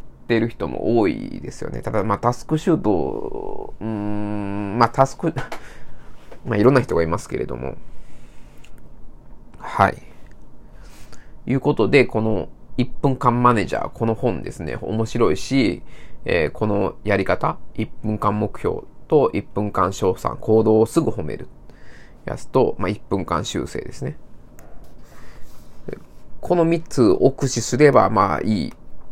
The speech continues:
マネージャーになるっていうことが、まあ、見えるというか、わかるというか、いう本です。まあ、私も、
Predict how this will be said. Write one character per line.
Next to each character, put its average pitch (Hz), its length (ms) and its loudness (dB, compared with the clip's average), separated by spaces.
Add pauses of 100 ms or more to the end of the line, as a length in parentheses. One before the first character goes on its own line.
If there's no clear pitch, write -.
(100)
マ 107 160 4
ネ 98 120 4
ー - 20 0
ジ 82 100 2
ャ 85 60 4
ー - 20 2
に 131 100 2
な 117 160 6
る - 140 -2 (720)
っ - 40 -18
て 107 100 2
い - 20 2
う 101 60 0
こ 127 120 2
と 165 120 4
が、 165 260 4
ま 98 240 2
あ、 - 40 -18 (840)
見 107 160 0
え 101 80 4
る 87 100 0
と - 140 -4
い 64 60 0
う - 40 -4
か、 - 100 -2
わ 101 120 2
か - 140 6
る 55 80 2
と - 120 -2
い 53 60 0
う - 60 -4
か、 - 200 -6 (200)
い 117 120 6
う 117 280 8
本 98 360 4
で - 120 -2
す。 - 260 -12 (720)
ま 117 80 4
あ、 - 60 8
私 127 240 -2
も、 123 260 4